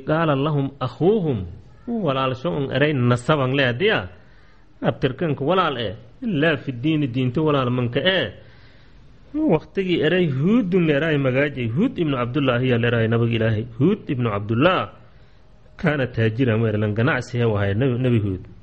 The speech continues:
Jamiila suura waan ee dhabayran ee ahaay laki. Yushbihu Aadama. Nabi Huud soo baad arag damay dad hatow yahay laki Nabi Aadama an nakahay. وعاش من العمر دئدسن ويبهايتين نبي هود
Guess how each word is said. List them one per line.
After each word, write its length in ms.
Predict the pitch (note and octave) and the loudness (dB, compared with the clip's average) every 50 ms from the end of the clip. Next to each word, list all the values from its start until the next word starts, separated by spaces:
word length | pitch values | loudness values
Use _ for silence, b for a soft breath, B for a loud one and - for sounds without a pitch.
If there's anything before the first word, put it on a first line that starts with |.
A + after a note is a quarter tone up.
| - - - - - C#4 C#4+ A3+ C3 | -20 -20 -20 -14 -10 -8 -6 -2 0
Jamiila 340 | A#2 A2+ C3+ D3+ D3 C3 A2+ | 2 2 4 2 2 2 0
suura 320 | G#2+ - - C3+ C3 A#2 | -4 -2 -2 -2 0 0
waan 220 | A2 G#2 G2+ G2+ - | 0 0 -2 -2 -2
ee 320 | - D#3+ F3 F#3+ G3 G3 F#3 F#3 | 0 0 2 2 0 -2 -4 -4
dhabayran 400 | - B2 A#2 A2+ G#2+ A2 A2+ A#2+ | -2 0 2 2 2 2 0 0
ee 80 | B2+ | 0
ahaay 240 | G#2+ G#2 G#2 G2 F#2+ F#2 | 0 0 0 0 0 -2
laki. 260 | F2+ E2+ - F2+ E2+ - B B B B B B B B B B B B B B - - - | -4 -6 -6 -8 -10 -10 B B B B B B B B B B B B B B -20 -14 -8
Yushbihu 640 | C4+ C#4 B3 F3 C#3 F#3+ F3 - C#3+ C3+ C#3+ B2+ - - A2 | -6 -4 -2 2 2 0 0 0 -2 0 2 2 2 2 2
Aadama. 480 | G#2+ G#2 G2+ G2+ B2 B2 A2 F#2 F2 F2+ - - - - - - - - | 0 0 0 2 2 0 0 0 -6 -10 -14 -20 -20 -20 -20 -20 -12 -6
Nabi 220 | F3+ C3 A2+ C3+ D#3+ C#3+ | -2 0 0 0 0 0
Huud 140 | C3 A#2+ A2+ | 0 -2 -2
soo 140 | C3 C3 B2 | -2 -2 -2
baad 160 | A#2+ G#2+ G#2 | -2 -4 -4
arag 240 | - C3 B2 A#2 G#2 | -4 -4 -4 -4 -2
damay 200 | G#2+ A2 B2 C3 A2+ | -2 0 0 0 0
dad 120 | A2+ G#2 G2+ | 0 0 0
hatow 240 | G2 - - C3+ A#2+ | 0 0 0 2 2
yahay 220 | A2+ A2 G#2 G2 F#2 | 2 2 2 0 -2
laki 220 | F#2 - - G2+ | -4 -4 -2 -2
Nabi 180 | G2 G#2+ A2+ - | 0 0 0 0
Aadama 400 | D#2+ G2+ F#2 F#2 F#2+ G2 G#2 G2 | -2 -4 -2 -2 -2 -2 -2 -2
an 80 | G2 F#2+ G2 | -2 -2 -2
nakahay. 320 | G2 - - F2+ E2 E2+ - - - - - - b b b b b b b b b b b b b b b b - - - - - - - | -2 -2 -4 -8 -8 -8 -12 -16 -20 -20 -20 -20 b b b b b b b b b b b b b b b b -20 -20 -20 -20 -14 -6 -2
وعاش 520 | F#3+ F#3+ D3+ C3 G#2 A2+ D#3 E3+ E3 - | 0 4 4 4 2 2 -2 -2 0 0
من 180 | E3 D3+ C#3+ C#3 | 0 0 2 2
العمر 420 | C3+ C3 - C3+ D#3+ D3+ C3+ C3 | 0 0 0 -2 -2 -2 0 -2
دئدسن 520 | B2 G#2 G2 D3 - C#3 C#3 F3+ - - D3 | -2 -2 -2 0 0 0 0 0 0 2 2
ويبهايتين 880 | C#3 A#2 C#3+ F3 F#3 C#3+ B2+ B2 A2+ A2 G2+ G2+ - - G#2+ G2+ G#2+ B2+ | 4 4 2 0 0 0 -2 0 0 2 0 -2 -2 -2 -2 0 2 2
نبي 180 | D#3 D3+ C3+ A#2 A2+ | 0 0 0 0 2
هود 340 | C#3+ F#3 G#3 F#3+ C3+ - | 2 4 4 2 0 -2